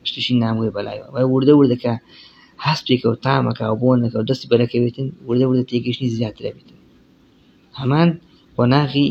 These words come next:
ئێمەش، قۆناغی مرۆڤایەتی لە، لە، لە،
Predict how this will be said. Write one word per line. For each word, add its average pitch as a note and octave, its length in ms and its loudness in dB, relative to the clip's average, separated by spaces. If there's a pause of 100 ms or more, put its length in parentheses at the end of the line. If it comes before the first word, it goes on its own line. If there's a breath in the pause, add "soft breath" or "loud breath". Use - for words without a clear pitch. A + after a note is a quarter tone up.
(180)
ئێمەش، C3 340 2 (600 soft breath)
قۆناغی A#2+ 580 0
مرۆڤایەتی A2 600 -2
لە، A2 100 0 (140)
لە، A2+ 80 -2 (100)
لە، G#2+ 80 -4